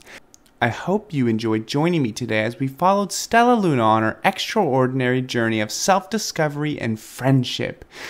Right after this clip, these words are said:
This remarkable adventure reminds us of the importance of embracing our differences and finding common ground.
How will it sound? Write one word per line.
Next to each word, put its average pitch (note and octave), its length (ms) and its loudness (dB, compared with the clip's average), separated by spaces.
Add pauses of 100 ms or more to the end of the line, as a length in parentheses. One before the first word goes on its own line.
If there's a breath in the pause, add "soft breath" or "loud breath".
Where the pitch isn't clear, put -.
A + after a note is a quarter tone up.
(160 loud breath)
This C#4 260 4
remarkable F3+ 640 0
adventure C#3+ 480 -4
reminds D3+ 520 4
us A#2 220 -4
of B2 120 -8
the B2+ 100 2
importance B2+ 540 -4
of A#2+ 100 -4
embracing D3+ 600 0
our D3+ 200 2
differences E3 640 -4 (260 loud breath)
and A#2 180 0
finding C3+ 580 0
common B2+ 420 2
ground. A2 480 -2